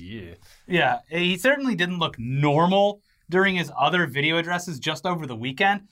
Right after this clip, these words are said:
Speaker 2: but the footage taken of him after returning to the White House from Walter Reed looks really, really bad, especially considering how both he and, to a lesser extent, the doctors at the hospital were praising his recovery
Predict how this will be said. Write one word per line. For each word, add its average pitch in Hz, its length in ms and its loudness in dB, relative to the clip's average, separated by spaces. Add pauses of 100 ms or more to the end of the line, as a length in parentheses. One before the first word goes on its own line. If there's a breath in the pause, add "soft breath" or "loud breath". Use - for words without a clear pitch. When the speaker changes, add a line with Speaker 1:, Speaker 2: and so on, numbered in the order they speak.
(200 soft breath)
Speaker 2:
but 190 140 0
the 196 80 -2
footage 339 340 0
taken 254 220 0
of 226 100 0
him 214 160 0
after 190 320 0
returning 202 400 -4
to 196 80 -8
the 175 80 -2
White 151 220 0
House 175 160 2
from 151 160 -8
Walter 147 280 -2
Reed 160 280 -4
looks 180 220 -2 (120)
really, 381 480 2
really 254 460 -2
bad, 156 680 2 (340)
especially 294 480 0
considering 233 400 0
how 196 240 0 (140)
both 190 260 0
he 208 400 -2
and, 165 140 -6
to 175 120 -4
a 165 40 2
lesser 170 260 0
extent, 160 260 -4
the 135 80 -10
doctors 139 440 0
at 151 160 -2
the 131 80 -4
hospital 131 560 -4 (260 soft breath)
were 156 140 0
praising 214 580 2
his 180 180 0
recovery 151 640 0